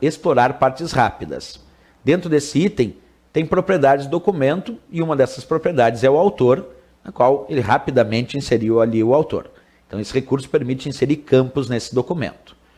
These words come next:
Outro item, temos também a possibilidade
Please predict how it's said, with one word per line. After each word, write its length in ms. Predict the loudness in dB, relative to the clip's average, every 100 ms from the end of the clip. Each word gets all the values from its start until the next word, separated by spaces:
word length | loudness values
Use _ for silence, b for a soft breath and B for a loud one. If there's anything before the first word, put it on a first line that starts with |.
| b b b -2
Outro 320 | 0 2 2
item, 420 | 2 0 -4 -4 _ b b b b
temos 300 | 0 0 0
também 300 | -2 0 0
a 60 | 0
possibilidade 880 | 0 -2 -4 -4 0 2 2 -2